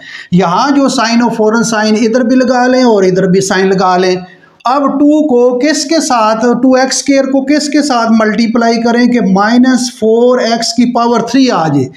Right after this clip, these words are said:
ये एक्स की पावर टू है, पहले तो टू को, अ, माइनस टू के साथ multiply करें तो माइनस फ़ोर आ जाएगा। ये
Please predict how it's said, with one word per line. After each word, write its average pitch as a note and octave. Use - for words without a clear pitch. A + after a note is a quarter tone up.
ये A#3
एक्स B3
की C4+
पावर B3+
टू C4
है, C3+
पहले C4
तो C4+
टू C#4
को, C4
अ, A3
माइनस A#3
टू C4
के B3+
साथ G#3+
multiply G#3+
करें A3
तो A3
माइनस F#3
फ़ोर F#3+
आ E3+
जाएगा। D#3+
ये G3+